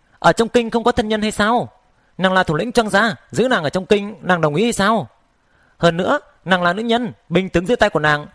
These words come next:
chắc không phải đều là nữ binh đấy chứ. Toàn bộ lại không thể ở trong Ni Am được. Trẫm lấy danh nghĩa gì mà sắp xếp đây? Không ổn, không ổn."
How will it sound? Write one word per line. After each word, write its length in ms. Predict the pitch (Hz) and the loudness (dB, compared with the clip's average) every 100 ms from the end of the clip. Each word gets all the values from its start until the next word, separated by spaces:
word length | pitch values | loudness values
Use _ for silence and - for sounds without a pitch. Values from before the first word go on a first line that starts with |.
| _ | _
chắc 140 | - 262 | 0 0
không 140 | 233 | 2
phải 140 | 202 202 | 0 0
đều 100 | 151 | 0
là 160 | 156 | 0
nữ 120 | 165 | 0
binh 140 | 220 202 | -4 -2
đấy 80 | 226 | -2
chứ. 240 | 262 311 - _ _ _ _ _ _ | 0 -2 -6 _ _ _ _ _ _
Toàn 200 | - 165 | 2 4
bộ 120 | 160 180 | 4 0
lại 140 | 175 | 0
không 140 | 226 | 0
thể 80 | 220 | 2
ở 100 | 147 | 2
trong 180 | 135 202 | 2 0
Ni 80 | 208 | 0
Am 160 | 202 | 0
được. 200 | 165 175 - _ _ _ | 0 -2 -2 _ _ _
Trẫm 180 | - 220 | 0 2
lấy 140 | 202 226 | 2 2
danh 180 | 208 | 0
nghĩa 140 | 196 254 | 0 0
gì 240 | 185 180 - - | 0 -2 -6 0
mà 140 | 180 | 0
sắp 160 | 247 - | 2 2
xếp 160 | 285 | 2
đây? 260 | 202 233 170 - | 2 0 -2 -4
Không 140 | - 170 | -2 0
ổn, 100 | 131 | -2
không 160 | 180 | 0
ổn." 240 | 151 190 | 0 0